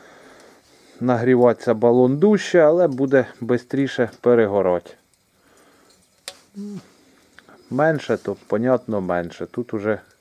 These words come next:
коли як треба, так і регулювати. Ось таку.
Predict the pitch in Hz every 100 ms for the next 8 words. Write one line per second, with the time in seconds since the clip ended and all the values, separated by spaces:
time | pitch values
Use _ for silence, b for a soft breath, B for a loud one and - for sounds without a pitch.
0 | b b b b b - 123 123 104 98
1 | 92 - b b b - 107 98 95 92
2 | - 117 - 117 - - 101 101 98 95
3 | 92 85 82 _ _ b b b b b
4 | b b b - - - - - - 143
5 | - 135 - - 101